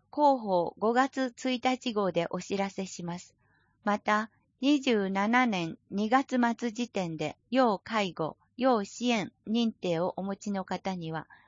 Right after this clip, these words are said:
制度改正のお知らせリーフレットを三月中に郵送します。このリーフレットは、介護福祉課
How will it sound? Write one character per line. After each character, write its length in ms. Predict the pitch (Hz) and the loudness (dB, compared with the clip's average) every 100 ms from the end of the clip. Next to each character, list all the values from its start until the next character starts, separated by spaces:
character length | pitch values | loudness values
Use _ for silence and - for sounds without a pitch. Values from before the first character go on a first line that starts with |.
| _ | _
制 260 | - 285 262 | -2 2 2
度 160 | 196 190 | 2 -4
改 300 | 226 226 226 | -2 -2 0
正 220 | 220 214 | -2 0
の 160 | 202 | -2
お 100 | 190 | -2
知 180 | 202 214 | -4 -6
ら 140 | 208 202 | -6 -4
せ 260 | 196 - 214 | -4 -4 -2
リ 160 | 254 | -4
ー 40 | 233 | -2
フ 120 | 196 | -4
レ 120 | 160 | -6
ッ 60 | 151 - | -8 -8
ト 200 | 151 - - - _ - | -8 -8 -16 -20 _ -2
を 160 | 233 - | -2 -2
三 360 | - 247 262 | -2 0 2
月 300 | 262 254 247 | 0 -2 -4
中 280 | - 240 233 | -8 -4 -2
に 240 | 226 233 - - | -2 -2 -6 -6
郵 180 | 214 | -6
送 240 | 220 214 208 | -2 -2 -2
し 200 | - 196 | -6 -8
ま 140 | 185 | -8
す。 180 | - - _ _ _ - | -10 -18 _ _ _ -4
こ 120 | 254 | 2
の 140 | 254 | 2
リ 180 | 254 269 | 2 0
ー 20 | |
フ 100 | 247 | 0
レ 100 | 190 | -2
ッ 60 | 175 - | -4 -6
ト 100 | 170 | -4
は、 220 | 160 165 _ _ _ _ _ _ | -4 -6 _ _ _ _ _ _
介 300 | - 240 262 | 0 2 2
護 120 | 247 | -2
福 280 | 240 226 226 | -4 -8 -8
祉 220 | 220 - | -10 -6
課 200 | - 196 | -2 -2